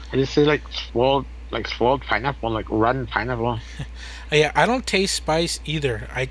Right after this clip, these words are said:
Speaker 2: taste jalapeno, though. Like, if you know what jalapenos taste like,
Speaker 1: Uh.
Speaker 2: without the heat, like, that's what I taste. It tastes like green, if that makes sense.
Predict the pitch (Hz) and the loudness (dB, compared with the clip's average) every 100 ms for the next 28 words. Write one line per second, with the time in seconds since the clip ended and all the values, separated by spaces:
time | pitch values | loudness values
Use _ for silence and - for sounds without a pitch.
0 | - - 156 156 - 156 131 - 120 131 | -6 -2 0 0 -2 0 0 -2 -6 -6
1 | 113 - - - - - - - - - | -6 -10 -14 -14 -16 -14 -14 -14 -16 -8
2 | 131 139 143 151 165 170 165 156 - 147 | -6 -4 0 4 4 4 2 2 0 -2
3 | 156 - - 135 - 160 156 - - - | -2 -4 -2 -2 0 -2 -4 -6 -14 -14
4 | - - 117 107 - - - - - - | -16 -12 -8 -8 -8 -12 -14 -14 -8 2
5 | 147 151 156 147 - - - - - 131 | 4 6 4 2 -8 -14 -14 -14 -4 -2
6 | 127 - 165 123 - - - - - - | -2 -2 -4 -4 -10 -14 -16 -16 -16 -16
7 | - - - - - - - 123 - - | -14 -14 -16 -16 -16 -16 -10 -10 -10 -14
8 | - 147 - 127 131 143 110 110 - 131 | 0 0 2 0 0 -2 -6 -10 -12 -8
9 | 135 170 151 156 147 - - - - - | -4 -2 -2 0 0 0 -10 -14 -14 -16
10 | - - - - - - - - - - | -16 -16 -14 -14 -14 -14 -14 -14 -14 -14
11 | - - - 123 131 175 226 214 - - | -14 -12 -6 -2 0 2 2 -2 -10 -16
12 | - - - - - - - 139 147 151 | -16 -16 -16 -14 -14 -14 -10 -4 -4 -2
13 | 151 - 160 175 | -4 -2 -2 -4